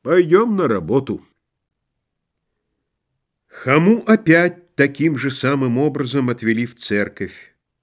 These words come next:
Опять оставили его одного и заперли за ним дверь. Как только он остался один, робость начала внедряться снова в его грудь. Он опять увидел тёмные образа, блестящие рамы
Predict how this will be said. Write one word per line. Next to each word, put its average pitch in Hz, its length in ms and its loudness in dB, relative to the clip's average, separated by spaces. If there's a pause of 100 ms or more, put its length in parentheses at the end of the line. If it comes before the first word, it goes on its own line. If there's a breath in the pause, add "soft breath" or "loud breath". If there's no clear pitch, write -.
(880)
Опять 160 420 0
оставили 135 540 -2
его 117 280 0
одного 107 420 -2
и 156 100 0
заперли 131 520 -2
за 117 180 -4
ним 110 240 -4
дверь. 101 440 -4 (680 soft breath)
Как - 220 -6
только 156 280 2
он 160 200 4
остался 156 600 0
один, 156 540 0
робость 160 640 0
начала 156 500 -2
внедряться 139 800 -2
снова 123 480 -4
в 113 60 -10
его 110 280 -2
грудь. 101 480 -8 (840)
Он 123 120 0
опять 147 340 0
увидел 139 360 0
тёмные 131 540 -2
образа, 120 560 -2
блестящие 135 800 -4
рамы 151 560 -2